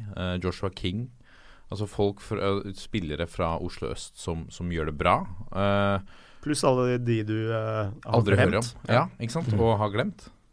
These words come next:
Speaker 2: Altså, det er, øh, altså, på laget mitt så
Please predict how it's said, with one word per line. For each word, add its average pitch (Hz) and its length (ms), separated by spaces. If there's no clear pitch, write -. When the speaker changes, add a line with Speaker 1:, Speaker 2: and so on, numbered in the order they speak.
Speaker 2:
Altså, 156 240
det 147 120
er, 127 100
øh, 120 800
altså, 117 180
på 120 100
laget 107 240
mitt 135 220
så 180 160